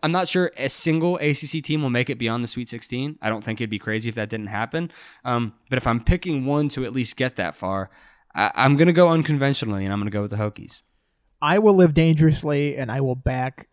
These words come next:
Speaker 2: Florida State
Speaker 1: Yeah, you
Speaker 2: to
Speaker 1: will.
Speaker 2: make, to make a run. Uh,
Speaker 1: Yes, you will.
Speaker 2: I, I just,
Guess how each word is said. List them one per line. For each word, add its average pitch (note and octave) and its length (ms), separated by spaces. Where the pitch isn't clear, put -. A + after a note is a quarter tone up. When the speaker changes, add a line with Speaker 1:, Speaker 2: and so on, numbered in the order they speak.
Speaker 2:
Florida D3 340
State B2 640
Speaker 1:
Yeah, C3+ 220
you C#3+ 160
Speaker 2:
to C3 60
Speaker 1:
will. A#2+ 320
Speaker 2:
make, E3 160
to F#3 140
make E3 240
a F3 80
run. D3+ 600
Uh, C#3 140
Speaker 1:
Yes, E3+ 240
you F#3 100
will. E3+ 300
Speaker 2:
I, - 160
I E3+ 80
just, F3+ 280